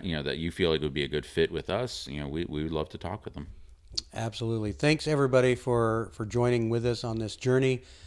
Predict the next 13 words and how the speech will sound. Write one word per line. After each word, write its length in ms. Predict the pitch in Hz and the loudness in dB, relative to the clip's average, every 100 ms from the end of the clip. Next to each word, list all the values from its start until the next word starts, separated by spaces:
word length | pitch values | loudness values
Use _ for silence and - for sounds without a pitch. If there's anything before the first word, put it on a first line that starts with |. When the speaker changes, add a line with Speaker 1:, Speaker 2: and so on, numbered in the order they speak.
| - - | -20 -8
Speaker 2:
It's 80 | 120 | 0
been 120 | 117 | 0
a 80 | 110 | 0
ton 260 | - 147 156 | 2 2 2
of 80 | |
fun. 440 | - 156 156 165 165 - - - - | 4 4 4 2 -4 -12 -20 -20 -12
Um, 440 | 123 110 107 101 110 | -6 -4 -2 -4 -6
we've 240 | 113 117 101 | -4 -4 0
gained 220 | 123 123 | 2 2
a 60 | |
ton 200 | - 131 | 0 0
of 60 | 113 | 2
weight. 380 | 123 190 - | 4 2 0